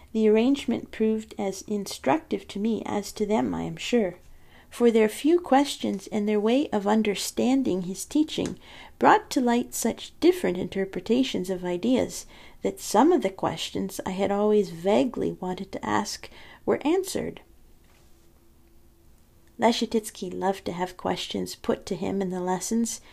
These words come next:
and really begged the pupil to ask them, but irrelevant and unintelligent questions with a lack of humor affected him as disagreeably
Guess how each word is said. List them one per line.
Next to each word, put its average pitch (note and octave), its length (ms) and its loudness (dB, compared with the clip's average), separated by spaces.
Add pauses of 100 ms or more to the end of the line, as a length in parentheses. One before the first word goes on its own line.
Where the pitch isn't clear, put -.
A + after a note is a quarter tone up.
(340)
and A#3 240 6
really C#4+ 320 8
begged G#3 500 2
the G3+ 80 0
pupil A#3 400 -2
to - 220 -8
ask C4+ 320 0
them, F3+ 260 -6 (680)
but A3 160 4
irrelevant C4 800 6
and F3+ 160 -4
unintelligent G3 760 2
questions G3 580 -2
with G3+ 160 -2
a F#3+ 80 0
lack F#3+ 300 -2
of F#3+ 100 -10
humor A3+ 580 2
affected C4 540 -2
him B3+ 260 2
as F#3 200 -2
disagreeably G#3+ 1000 2